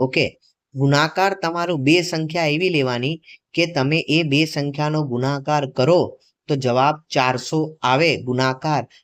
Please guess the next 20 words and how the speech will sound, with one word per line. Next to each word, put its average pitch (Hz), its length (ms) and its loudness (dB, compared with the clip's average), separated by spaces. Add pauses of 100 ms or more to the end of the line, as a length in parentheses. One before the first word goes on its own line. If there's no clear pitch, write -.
(120)
અને 151 160 2 (140)
એ 151 160 2
બે 151 220 0
સંખ્યાનો 143 600 -2
સરવાળો 139 640 0 (320)
અથવા 131 380 0
બાદબાકી 131 840 0 (360)
એ 143 100 0 (140)
એકતાલીસ 131 560 -2 (100)
આવે. 104 260 -2 (560)
તો 131 60 -6
અહીંયા 151 480 0 (240)
એ 156 140 0
બે 143 280 2
સંખ્યા 156 520 -2
છે 156 140 -4
તમારી 147 500 -2 (500)
પચીસ 180 540 -2 (160)
અને 131 260 2
સોળ. 131 360 0